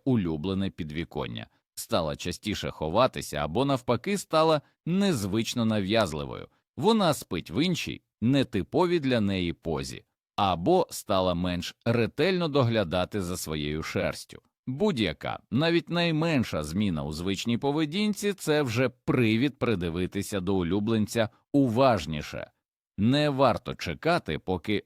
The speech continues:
саме минеться. Рання діагностика у ветеринара може не просто заощадити вам гроші на лікуванні, а й врятувати життя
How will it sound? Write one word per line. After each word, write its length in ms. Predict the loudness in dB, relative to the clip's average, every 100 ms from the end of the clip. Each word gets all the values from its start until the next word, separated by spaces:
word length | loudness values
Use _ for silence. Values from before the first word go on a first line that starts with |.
| -8
саме 480 | -6 0 2 4 4
минеться. 640 | 4 2 0 -2 -10 -16 -18 _ _ _
Рання 320 | -2 2 2 2
діагностика 680 | 2 2 0 -2 -4 -6
у 80 | -4
ветеринара 720 | -4 -4 -2 0 2 2 2
може 440 | 2 2 2 2 0 -6 _
не 240 | 2 2
просто 460 | 0 -4 -4 -6 -6
заощадити 720 | -2 -2 -2 -2 -2 -4 -2
вам 240 | 0 2 2
гроші 340 | 2 0 -2
на 140 | -4
лікуванні, 640 | -2 0 0 2 2 2 -2 -6 _ _
а 140 | 0 0
й 80 |
врятувати 920 | 0 -2 -4 -4 -6 0 2 2 0 -2
життя 600 | 0 -2 -4 0 0